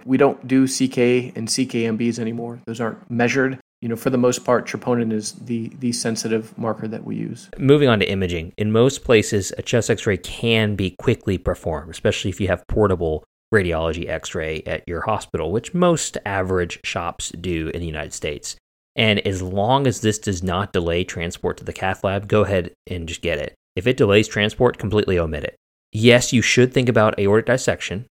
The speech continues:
Speaker 2: but an abnormal chest X-ray is only present in about, you know, sixty-something percent of cases.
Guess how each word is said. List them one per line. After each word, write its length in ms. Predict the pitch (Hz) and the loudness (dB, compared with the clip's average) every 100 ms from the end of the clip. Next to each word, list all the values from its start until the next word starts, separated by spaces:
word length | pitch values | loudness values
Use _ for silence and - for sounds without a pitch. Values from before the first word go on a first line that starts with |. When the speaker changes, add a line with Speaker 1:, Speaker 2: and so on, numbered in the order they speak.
| _ _ _ | _ _ _
Speaker 2:
but 140 | - 101 | -2 0
an 100 | 95 | 0
abnormal 540 | - 107 120 120 113 104 | 2 2 2 0 0 0
chest 280 | - 110 120 | 0 -4 -6
X-ray 240 | - 95 | -4 -2
is 100 | 92 | -2
only 180 | 101 101 | -2 -4
present 400 | 92 - 92 95 | -2 0 0 -2
in 80 | - | -6
about, 280 | 87 87 - _ _ _ _ _ | -4 -6 -8 _ _ _ _ _
you 140 | 98 | -8
know, 80 | 82 | -6
sixty-something 1000 | - - - - 104 98 87 110 98 92 | -6 -6 -6 -6 -4 -4 -4 -6 -4 -6
percent 340 | - 95 101 87 | -6 -6 -6 -8
of 60 | |
cases. 540 | - 87 - 87 90 | -8 -8 -8 -10 -10